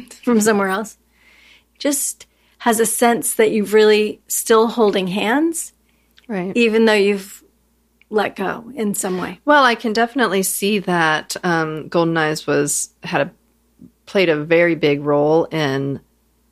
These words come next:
Speaker 2: ushering me into some of this new
Speaker 1: Yeah.
Speaker 2: lifestyle and some of these belief systems and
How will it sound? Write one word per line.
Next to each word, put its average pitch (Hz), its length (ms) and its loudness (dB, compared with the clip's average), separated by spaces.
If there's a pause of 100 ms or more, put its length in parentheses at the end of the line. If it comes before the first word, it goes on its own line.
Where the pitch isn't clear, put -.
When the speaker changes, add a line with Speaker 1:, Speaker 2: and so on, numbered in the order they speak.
(1300)
Speaker 2:
ushering 190 460 0
me 165 200 -4
into 170 340 -2
some 165 280 -4
of 160 80 -6
this 151 240 -2
new 151 300 -4
Speaker 1:
Yeah. 143 40 -4
Speaker 2:
lifestyle 160 720 0
and 151 120 -6
some 160 180 -4
of 156 60 -4
these 151 200 -6
belief 175 560 -2
systems 160 800 -4
and 160 380 0